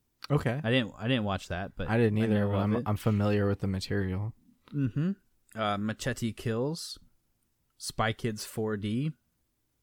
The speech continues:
Speaker 2: The Jetsons.
Speaker 1: So he just knows Danny
Speaker 2: Machete.
Speaker 1: Trejo.
Speaker 2: He just knows Danny Trejo
Speaker 1: 'Cause
Speaker 2: 'cause
Speaker 1: Danny
Speaker 2: he's in
Speaker 1: Ta-,
Speaker 2: Spy
Speaker 1: Danny
Speaker 2: Kids.
Speaker 1: Trejo is the uncle in Spy Kids
Speaker 2: Yeah.
Speaker 1: too.
Speaker 2: Yeah, he,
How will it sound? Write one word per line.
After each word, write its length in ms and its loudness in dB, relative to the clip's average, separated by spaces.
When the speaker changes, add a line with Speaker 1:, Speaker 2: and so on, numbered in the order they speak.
Speaker 2:
The 100 -2
Jetsons. 920 -6
Speaker 1:
So 160 2
he 140 6
just 200 2
knows 200 2
Danny 200 0
Speaker 2:
Machete. 480 2
Speaker 1:
Trejo. 140 -4
Speaker 2:
He 160 4
just 240 6
knows 260 8
Danny 300 4
Trejo 240 -2
Speaker 1:
'Cause 100 0
Speaker 2:
'cause 140 6
Speaker 1:
Danny 200 10
Speaker 2:
he's 120 8
in 120 10
Speaker 1:
Ta-, 60 0
Speaker 2:
Spy 220 2
Speaker 1:
Danny 140 8
Speaker 2:
Kids. 120 6
Speaker 1:
Trejo 300 10
is 120 0
the 180 -2
uncle 380 -4
in 160 -6
Spy 300 0
Kids 60 2
Speaker 2:
Yeah. 240 4
Speaker 1:
too. 200 -2
Speaker 2:
Yeah, 240 0
he, 180 -4